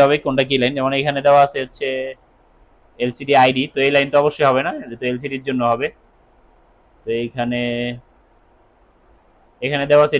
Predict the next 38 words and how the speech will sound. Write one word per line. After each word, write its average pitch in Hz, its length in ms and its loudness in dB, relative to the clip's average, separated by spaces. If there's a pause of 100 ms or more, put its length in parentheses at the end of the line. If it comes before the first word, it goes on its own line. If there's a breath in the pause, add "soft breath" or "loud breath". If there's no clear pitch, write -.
ডিপি, 151 260 -4 (400)
এখানে 135 200 -6 (640)
ডিএন, 104 260 -10 (800)
ওকে। 98 180 -20 (680)
এরপরে 160 340 -2
এখানে 165 240 2
দেওয়া 170 140 2
আছে, 175 140 -4
এই 127 80 -2
যে 117 80 -6
দেখেন, 101 180 -8 (360)
সিসি 151 280 -4
ওয়ান, 208 140 6 (520)
সিসি 139 300 -6
টু, 110 80 -8 (180)
ওকে। - 160 2 (640)
তো 156 40 0 (180)
এটা 165 120 4 (100)
আমরা 170 160 6 (160)
কয় 185 240 10
নাম্বার 170 280 6
লাইন, 170 220 6
এটা 160 140 4
আমরা 131 200 2
দেখবো, 143 180 -4 (120)
সিসি 131 220 -12
ওয়ান, 123 200 -2
সিসি 127 240 -16
টু, 160 60 -18 (140)
এখান 127 180 -12
থেকে 117 200 -6
কত 120 100 -12 (120)
নাম্বার 98 220 -14
লাইন, 92 200 -18
এটা 95 160 -20
দেখবো। - 160 -20 (500)
এক, 127 280 2 (160)
দুই, 127 200 -2